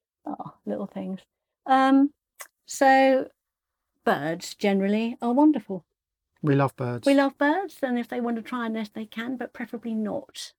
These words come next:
Speaker 2: I think, as you said, it is an ornithologist's dream.
Speaker 1: Yes.
Speaker 2: And, uh, you know, every, every boat has a pair of binoculars, so there's nothing quite like sitting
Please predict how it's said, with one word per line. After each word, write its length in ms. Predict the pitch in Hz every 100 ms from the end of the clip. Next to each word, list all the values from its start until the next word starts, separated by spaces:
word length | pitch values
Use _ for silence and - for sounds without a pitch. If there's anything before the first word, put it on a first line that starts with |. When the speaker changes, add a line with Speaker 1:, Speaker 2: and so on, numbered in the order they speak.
| _ -
Speaker 2:
I 60 |
think, 160 | 190 170
as 100 | 135
you 60 | 135
said, 260 | - 127
it 80 | 135
is 140 | 151
an 100 | 135
ornithologist's 840 | 131 127 120 - 123 117 113 127 -
dream. 280 | - 123 123
Speaker 1:
Yes. 220 | 185 -
Speaker 2:
And, 380 | 131 123 117 -
uh, 220 | 131 135 -
you 120 | 147
know, 100 | 139
every, 220 | 156 156
every 220 | 156 147
boat 200 | - 143
has 120 | 131 120
a 40 |
pair 200 | - 143
of 80 | 120
binoculars, 680 | 135 139 - 139 120 120
so 480 | - - 131 123 131 151 _ _
there's 320 | 147 147 156
nothing 320 | 196 214 165
quite 220 | 147 147 147
like 180 | 135 -
sitting 440 | 151 - 131